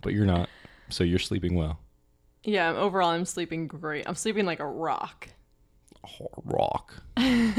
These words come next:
Speaker 2: A rock.
Speaker 1: Yeah.
Speaker 2: Did I say that funny?
Speaker 1: I thought you did.
Speaker 2: Uh,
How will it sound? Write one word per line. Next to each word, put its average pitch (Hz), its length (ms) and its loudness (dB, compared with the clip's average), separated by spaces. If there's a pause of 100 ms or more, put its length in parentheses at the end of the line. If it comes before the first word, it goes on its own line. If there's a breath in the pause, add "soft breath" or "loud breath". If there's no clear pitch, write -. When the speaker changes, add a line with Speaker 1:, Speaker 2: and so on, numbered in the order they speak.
(420 loud breath)
Speaker 2:
A 214 80 2
rock. 175 840 -4 (260)
Speaker 1:
Yeah. - 140 -2 (600 loud breath)
Speaker 2:
Did 185 120 0
I 170 60 2
say 170 160 -2
that 165 180 -2
funny? 214 320 -4 (240)
Speaker 1:
I - 60 -6
thought - 260 -4
you 85 160 -2
did. - 280 -8
Speaker 2:
Uh, 196 200 -6